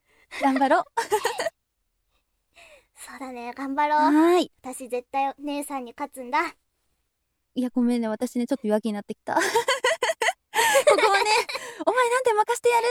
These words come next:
Speaker 1: とか言いたいところなんですけど、ちょっと、ちょっと今回のありがた姉さんはね、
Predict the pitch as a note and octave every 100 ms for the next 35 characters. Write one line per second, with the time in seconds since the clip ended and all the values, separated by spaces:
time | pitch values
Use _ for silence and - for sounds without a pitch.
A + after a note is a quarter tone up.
0 | B4 G4 D4 A#3 - E4+ F4 F4 F4 D#4
1 | D4 D#4 D#4+ D#4+ D#4+ - D#4+ D#4+ G4 C5+
2 | _ - - - G4+ _ G4 G#4+ G4+ -
3 | _ _ - - - _ G#4 - F#4+ G4+
4 | G4+ G4 F4+ E4+ D#4+ D#4+ D#4+ D#4+ E4 F4
5 | D4+ D4 C#4 C#4 C#4 C#4+